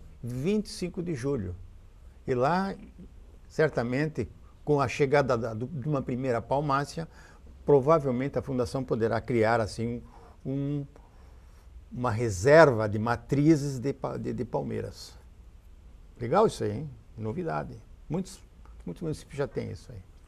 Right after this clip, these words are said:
Mas outras, chegaram outras denúncias também, como, por exemplo, uma área que foi <clears throat> rasgada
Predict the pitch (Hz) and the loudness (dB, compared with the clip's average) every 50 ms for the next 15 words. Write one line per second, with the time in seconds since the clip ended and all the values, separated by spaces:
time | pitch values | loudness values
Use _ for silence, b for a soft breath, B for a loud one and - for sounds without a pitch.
0 | - - - - - - - - - - - - - - - - - - - - | -20 -20 -20 -20 -20 -20 -20 -20 -20 -20 -20 -20 -20 -20 -20 -20 -20 -20 -20 -20
1 | - - - - - - - B B B B B B 160 160 185 208 226 - 185 | -20 -20 -20 -20 -20 -20 -20 B B B B B B 2 4 6 4 4 4 0
2 | - - - 156 135 151 156 151 143 135 139 160 156 139 120 101 107 107 104 113 | -2 0 2 4 6 6 6 6 4 4 2 2 2 0 -2 -2 -2 -2 -4 -4
3 | 123 123 - 98 - - 104 92 92 95 107 123 151 143 - B B B B B | -6 -6 -8 -12 -14 -12 -10 -8 -6 -6 -6 -6 -6 -8 -10 B B B B B
4 | B B B B 143 131 127 131 127 - - 139 131 127 120 113 98 101 127 131 | B B B B -2 0 0 0 -2 -2 0 0 2 2 0 0 0 0 0 0
5 | 135 139 - 147 143 143 135 - B B B B B B B B B B - 135 | 0 -2 0 0 0 0 0 -4 B B B B B B B B B B -6 -4
6 | 139 139 143 131 123 117 110 117 120 127 135 135 135 131 123 - - 110 - - | 0 2 2 4 4 4 2 4 4 4 4 4 4 4 2 0 -4 -10 -12 -8
7 | - - 131 127 123 117 117 110 87 76 - - - - 135 127 117 107 - - | -2 2 4 6 6 6 4 2 0 -4 -10 -10 -4 0 2 2 2 2 0 -4
8 | - - - - - - - - - - - - - - - - - - - - | -10 -18 -20 -20 -20 -20 -20 -20 -20 -20 -20 -20 -20 -20 -20 -20 -20 -20 -20 -20
9 | - - - - - - - - 117 117 135 135 135 123 104 107 107 98 113 135 | -20 -20 -20 -20 -20 -16 -8 -4 -2 2 4 4 4 4 2 -2 -2 2 4 8
10 | 151 160 156 139 117 107 101 95 90 | 8 10 8 8 6 0 -6 -6 -8